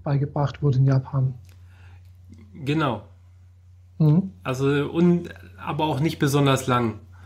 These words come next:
Speaker 2: Äh, sie wurde nicht lange benutzt. Später kam dann wirklich eine Spitze drauf und dann später wurde das Ding
Speaker 1: Mhm.
Speaker 2: noch kürzer und so.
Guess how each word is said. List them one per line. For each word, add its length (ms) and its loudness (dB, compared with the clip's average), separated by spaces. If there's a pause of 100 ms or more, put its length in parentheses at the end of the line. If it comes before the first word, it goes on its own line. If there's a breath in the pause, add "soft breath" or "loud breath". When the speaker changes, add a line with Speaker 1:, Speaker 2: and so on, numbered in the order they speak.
(500 loud breath)
Speaker 2:
Äh, 720 -6
sie 400 -6 (140)
wurde 320 2
nicht 420 -2
lange 300 2
benutzt. 680 -2
Später 420 0
kam 320 0
dann 180 2
wirklich 300 0
eine 140 2
Spitze 400 -2
drauf 480 2
und 220 -6
dann 220 -4
später 440 -2
wurde 160 0
das 160 4
Ding 120 6
Speaker 1:
Mhm. 60 6
Speaker 2:
noch 160 0
kürzer 440 -2
und 140 -10
so. 180 -14